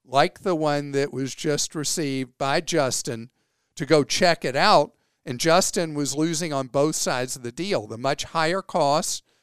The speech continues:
six times the expenses, and a significantly lower return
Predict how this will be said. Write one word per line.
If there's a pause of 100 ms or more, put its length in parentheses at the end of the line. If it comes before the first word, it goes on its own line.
six
times
the
expenses, (560)
and (160)
a
significantly
lower
return